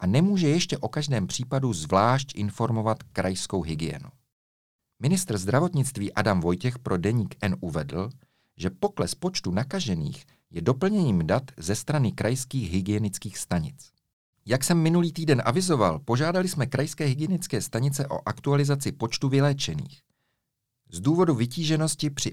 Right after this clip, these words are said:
epidemiologickém šetření došlo zejména v Moravskoslezském kraji a v Praze ke zpoždění a v zadávání dat,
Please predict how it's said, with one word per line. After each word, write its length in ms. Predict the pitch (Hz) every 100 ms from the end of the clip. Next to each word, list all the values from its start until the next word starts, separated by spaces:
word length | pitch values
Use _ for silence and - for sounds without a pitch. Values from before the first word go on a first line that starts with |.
| -
epidemiologickém 1000 | - 131 135 135 127 120 120 - 101 90
šetření 640 | - 113 - 139 107 82
došlo 320 | 80 98 110 92
zejména 440 | 101 117 131 123
v 80 | 101
Moravskoslezském 1000 | 107 120 123 - 123 127 127 - 101 87
kraji 340 | - 101 120
a 80 | -
v 120 | -
Praze 320 | 92 87 101
ke 140 | 101 82
zpoždění 640 | - 85 80 87 95 107
a 140 | - 80
v 80 |
zadávání 640 | 76 87 95 98 104 101 95
dat, 220 | 87 80